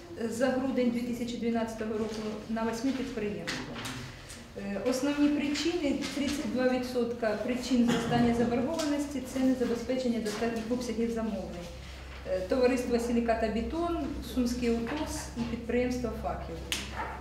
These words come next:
Двадцять сім відсотків заборгованості викликана недофінансуванням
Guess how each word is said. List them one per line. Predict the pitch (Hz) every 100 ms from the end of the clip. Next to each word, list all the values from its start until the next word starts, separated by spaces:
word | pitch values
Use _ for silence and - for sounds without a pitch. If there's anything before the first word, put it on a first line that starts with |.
| 208
Двадцять | 269 277
сім | 320 320
відсотків | 320 - 294 - 262
заборгованості | 247 240 254 254 254 247 233 - 240 226 - - - - 202
викликана | 226 285 269 254 247 240
недофінансуванням | 233 - 247 247 233 240 226 226 208